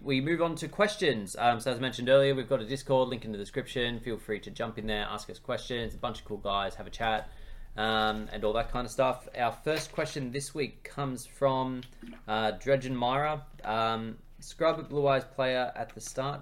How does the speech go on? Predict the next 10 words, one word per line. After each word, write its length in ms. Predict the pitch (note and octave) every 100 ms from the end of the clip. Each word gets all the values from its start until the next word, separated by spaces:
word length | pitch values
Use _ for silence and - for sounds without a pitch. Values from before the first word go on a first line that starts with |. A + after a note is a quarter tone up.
| -
Hmm, 240 | B2 G#2+ F2+
sounds 300 | A#2 A2 -
familiar. 400 | A2 G#2+ F2+ - - - - - - - -
Um, 500 | G#2 G#2 G#2 G#2 G2+ -
that's 320 | A2 - - - - - -
more 320 | G#2+ G#2 G2+
a 40 | -
comment, 320 | G#2+ C3+ - -
but 100 | G#2 F#2
okay. 220 | G2